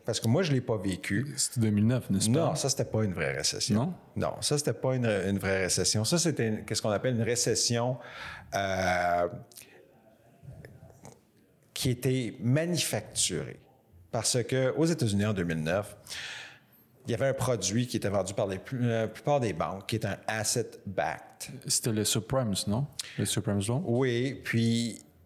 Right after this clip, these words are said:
Speaker 1: puis on appelle ça des asset-backed.
Speaker 2: Ok.
Speaker 1: Alors, c'est, c'est comme une, c'est un prêt qui est garanti par un autre prêt.
Speaker 2: Hmm.
Speaker 1: Ce qu'en partant, n'importe quelle personne, quand tu lui dis ça,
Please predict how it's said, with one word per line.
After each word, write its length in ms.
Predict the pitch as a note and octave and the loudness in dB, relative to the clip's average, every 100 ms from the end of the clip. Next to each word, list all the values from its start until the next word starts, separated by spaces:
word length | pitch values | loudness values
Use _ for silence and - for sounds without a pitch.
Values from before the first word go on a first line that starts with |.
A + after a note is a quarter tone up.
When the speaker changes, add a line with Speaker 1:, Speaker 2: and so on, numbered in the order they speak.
| _ | _
Speaker 1:
puis 160 | - G#2+ | -2 0
on 120 | G2 | 2
appelle 180 | G#2 A2+ | 2 2
ça 120 | C3 | 0
des 140 | C3 F#2+ | 2 2
asset-backed. 680 | G#2 G2 A2 F2+ F2+ D#2 G#2 | 0 0 -2 0 0 2 2
Speaker 2:
Ok. 60 | |
Speaker 1:
Alors, 200 | G2 G2 | 4 2
c'est, 320 | G2 G#2+ G2 G2+ | 2 0 0 0
c'est 300 | A2+ G2+ G2 | 2 0 0
comme 200 | A2 A2 A#2 | -4 -2 -2
une, 260 | A2+ G2+ - - _ _ _ _ _ | 0 -2 -6 -18 _ _ _ _ _
c'est 340 | B2 - B2+ B2 | -2 0 2 2
un 100 | A#2 | 0
prêt 460 | - - D3 D3+ - | -2 -2 0 0 -2
qui 120 | A#2+ | -2
est 80 | G#2+ | 0
garanti 760 | C3+ B2+ B2 A2 - C3+ C#3+ - - - | 0 2 2 0 0 0 0 -2 -14 -6
par 180 | A2 G#2+ | -2 0
un 160 | G#2+ G#2+ | 0 2
autre 280 | G2+ - - | 0 -4 -10
prêt. 360 | - - - - _ _ _ - | -6 -6 -8 -20 _ _ _ -2
Speaker 2:
Hmm. 120 | G2 - - - - _ _ - | 0 0 -10 -20 -20 _ _ -4
Speaker 1:
Ce 140 | D#3 | -2
qu'en 340 | D3+ E3 C#3+ | 2 2 2
partant, 680 | C3 - G3 - - C#3+ A2 G2 - - - - _ _ - _ - | 0 -2 -4 -4 -2 0 0 -4 -14 -20 -20 -20 _ _ -20 _ -2
n'importe 640 | A2 E3+ F#3 F#3 - A2+ | 2 2 2 -2 -2 -4
quelle 260 | - G#2 G2 | -2 -2 0
personne, 460 | C3 A2+ - B2 B2+ | -2 0 0 0 0
quand 120 | F#2+ | 0
tu 160 | - F2 | -2 -2
lui 100 | F#2 | -4
dis 140 | - | -2
ça, 440 | - - A2 C#3 | 0 2 0 -2